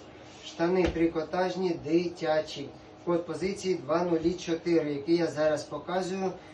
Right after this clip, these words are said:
Міла нам не відписується. Хто бажає придбати, код позиції два нулі чотири. Штани трикотажні, дитячі, хлопчиків, дівчаток різного віку.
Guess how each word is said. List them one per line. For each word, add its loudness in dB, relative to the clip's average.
Міла 6
нам 4
не 0
відписується. -2
Хто -2
бажає 2
придбати, -2
код 0
позиції -4
два 2
нулі 4
чотири. -2
Штани 0
трикотажні, 0
дитячі, 2
хлопчиків, -4
дівчаток -4
різного 2
віку. -2